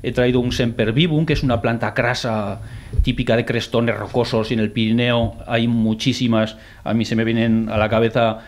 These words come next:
los crestones rocosos de Punta Suelza o Punta Liena en la zona de Bielsa y en el Parque Nacional de Ordesa y Monte Perdido, donde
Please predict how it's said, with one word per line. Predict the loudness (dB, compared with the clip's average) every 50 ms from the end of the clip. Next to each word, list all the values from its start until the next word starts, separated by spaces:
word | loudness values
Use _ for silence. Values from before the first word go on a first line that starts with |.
| -10 -4
los | -4 -4 -2
crestones | -2 -4 -4 -2 0 0 2 0
rocosos | 0 0 -2 -2 0 0 0
de | 0 0
Punta | 0 -2 -2 2 0 0 2
Suelza | 2 2 2 2 0 0 0 2 2
o | 2 0 0
Punta | -2 -2 -2 0 0
Liena | 2 2 2 2 2 2 0 0 0 0
en | 0
la | -2 -2
zona | -2 0 0 0
de | 0 2
Bielsa | 2 2 0 0 0 -2 0 0
y | 0 0
en | -2
el | -2 -2
Parque | -2 -4 -2 -2 -2
Nacional | -2 -2 0 0 0 0 0 0
de | -2 -2 -2
Ordesa | -2 -4 -4 -4 -2
y | -2
Monte | -2 -2 -2 -2
Perdido, | -2 0 2 2 2 2 2
donde | 0 0 -2 -2 -2 -4 -6